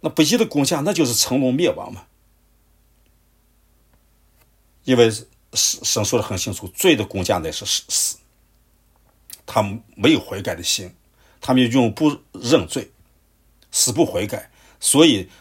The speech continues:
他们一定是得到这个罪的工价，那就是最后的死亡，永远的沉沦。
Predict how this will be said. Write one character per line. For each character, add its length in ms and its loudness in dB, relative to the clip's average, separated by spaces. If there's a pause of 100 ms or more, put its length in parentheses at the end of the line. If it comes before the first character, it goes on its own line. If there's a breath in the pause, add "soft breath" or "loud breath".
他 180 2
们 100 2
一 160 0
定 160 4
是 260 -2 (380 loud breath)
得 140 6
到 140 8
这 60 -4
个 60 -6
罪 180 0
的 80 -2
工 200 -10
价， 200 -4
那 100 -2
就 120 -6
是 80 -8
最 220 -2
后 120 -8
的 80 -10
死 260 0
亡， 260 -8 (240 soft breath)
永 300 -6
远 120 -4
的 60 -8
沉 240 -4
沦。 100 -20